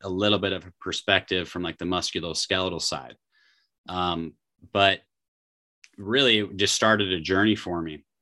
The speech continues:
And one thing led to another. Um, I, I found the work of Kelly Brogan,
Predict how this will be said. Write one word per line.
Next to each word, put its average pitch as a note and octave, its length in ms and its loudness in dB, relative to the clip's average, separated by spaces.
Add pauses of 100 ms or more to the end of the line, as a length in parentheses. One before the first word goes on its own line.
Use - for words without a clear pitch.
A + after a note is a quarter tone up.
(100)
And E2+ 540 -4
one F#2+ 320 0
thing G#2 180 2
led G2+ 200 2
to - 140 -6
another. A2+ 720 2 (680)
Um, F#2 460 2
I, F#2 280 4
I F#2 60 -4
found G2 300 0
the F#2+ 40 -4
work F#2 220 -6
of E2+ 100 -14
Kelly F2+ 320 -2
Brogan, G2+ 840 4